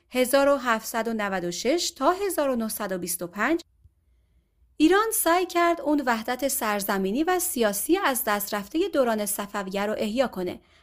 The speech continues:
اما این اراده مصادف شده بود با عصری که قدرت‌های استعماری نوظهور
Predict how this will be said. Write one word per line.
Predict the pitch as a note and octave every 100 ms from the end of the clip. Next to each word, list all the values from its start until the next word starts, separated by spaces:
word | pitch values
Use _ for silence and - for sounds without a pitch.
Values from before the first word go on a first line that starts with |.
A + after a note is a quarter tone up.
| _ A3
اما | A#3 A3+
این | A3+ A3+
اراده | A3 G3 F3+ C#4 G4 F4+
مصادف | - A3+ G3 F#3+
شده | A3+ A3
بود | A#3 A#3+ G#3+
با | -
عصری | C4+ D4+ - F4+
که | F4 G4 F#4+ - - _
قدرت‌های | A#3 A#3 A#3 A#3 - F#4 G4 D4+
استعماری | A#3+ - A3 A3 G#3 D4 F#4+
نوظهور | D4 A3 F#3 F#3+ A3+ E4+